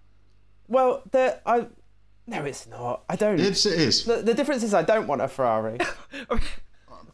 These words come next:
Speaker 2: But you want a Porsche for
Speaker 1: Yeah.
Speaker 2: under
Speaker 3: What,
Speaker 2: fifty K?
Speaker 3: what, what,
Speaker 1: Yeah,
Speaker 3: what
Speaker 1: please.
Speaker 3: Porsche?
Speaker 2: Right, so
Speaker 3: If I handed you
Speaker 2: what
Speaker 3: fifty K
Speaker 2: Porsche
Speaker 3: now.
Speaker 2: for
Speaker 1: So I
Speaker 2: under
Speaker 1: wanted
Speaker 2: fifty K?
Speaker 1: to, I'm gonna send you the advert, the <laughs> advert can go in it. I found the exact one that I wanted, and it was just beautiful. Um, I can't remember what year it was. One moment.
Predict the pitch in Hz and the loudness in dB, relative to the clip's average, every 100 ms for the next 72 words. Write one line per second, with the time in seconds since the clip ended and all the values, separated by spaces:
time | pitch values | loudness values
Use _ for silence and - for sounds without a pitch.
0 | - 139 139 131 156 156 - 135 98 95 | -6 -4 0 2 2 2 0 0 0 0
1 | - - - 113 107 208 180 233 110 - | -6 -8 -2 2 2 2 4 4 2 0
2 | 110 113 101 220 202 165 240 160 139 113 | -2 -2 0 0 0 0 0 2 0 0
3 | 202 156 117 208 165 95 85 - - 113 | 0 0 0 0 2 0 0 -2 0 4
4 | 233 240 240 208 214 220 208 220 196 185 | 4 2 0 -2 0 0 0 0 0 0
5 | 175 175 185 226 233 277 262 277 - - | 0 0 4 4 6 4 4 2 0 -8
6 | - _ 190 220 247 247 262 233 233 220 | -18 _ 2 4 2 2 0 0 0 0
7 | 214 202 185 151 107 - - 190 151 190 | 2 0 2 2 2 -4 -2 0 2 2
8 | 220 190 175 165 - 165 139 127 - 190 | 0 0 -4 -8 -4 -4 -2 -4 -6 -8
9 | 226 - 175 196 240 226 233 202 185 226 | -8 0 2 4 4 6 4 2 2 0
10 | - 208 190 175 160 165 165 - 113 - | 0 -4 -2 0 2 2 0 -2 -2 -4
11 | - - 170 185 180 196 - 185 180 143 | -18 -4 0 0 -2 -6 -4 -4 -4 -2
12 | 120 - - 131 123 135 - - 120 - | -2 -2 0 0 0 -6 -6 -6 -4 -2
13 | 123 113 110 - 170 139 123 143 | -2 0 -4 -2 -2 0 -2 -4